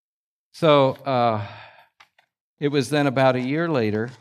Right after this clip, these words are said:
when, uh, we as a church at United Bethel had made the decision that we wanted to add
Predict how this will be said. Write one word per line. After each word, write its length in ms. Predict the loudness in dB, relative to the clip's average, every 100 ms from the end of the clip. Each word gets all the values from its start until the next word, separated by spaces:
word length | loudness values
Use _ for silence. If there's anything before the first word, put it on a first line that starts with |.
| _ _ _ _ _ _ _ _ _ _ _ _ _ _ -14
when, 480 | -8 -6 -4 -4
uh, 340 | -4 -2 -4 -8
we 140 | -10 -10
as 160 | -10
a 40 | -12
church 460 | -10 -6 -6 -8
at 100 | -12
United 440 | -8 -8 -6 -8 -6
Bethel 540 | -6 -4 -6 -6 -6
had 220 | -8 -8
made 220 | -6 -8 -8
the 80 |
decision 580 | -10 -10 -8 -8 -8 -10
that 120 | -10
we 120 | -8 -8
wanted 360 | -8 -10 -10
to 200 | -10 -8
add 460 | -6 -6 -8 -10